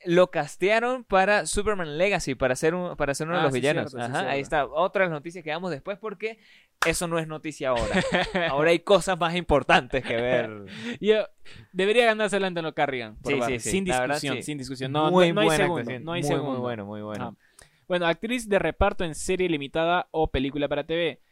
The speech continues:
Speaker 2: Está nominada Anya Leigh Ashford por Welcome to Chippendales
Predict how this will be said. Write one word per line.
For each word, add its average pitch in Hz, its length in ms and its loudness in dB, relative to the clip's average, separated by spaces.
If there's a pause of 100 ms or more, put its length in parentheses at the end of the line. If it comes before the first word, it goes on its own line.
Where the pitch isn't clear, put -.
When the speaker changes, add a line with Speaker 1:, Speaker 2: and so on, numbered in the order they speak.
(160)
Speaker 2:
Está 143 220 -6
nominada 151 580 -2 (880)
Anya 190 280 4
Leigh 160 260 4
Ashford 175 580 0
por 139 140 0
Welcome 156 360 0
to 139 120 -4
Chippendales 156 760 0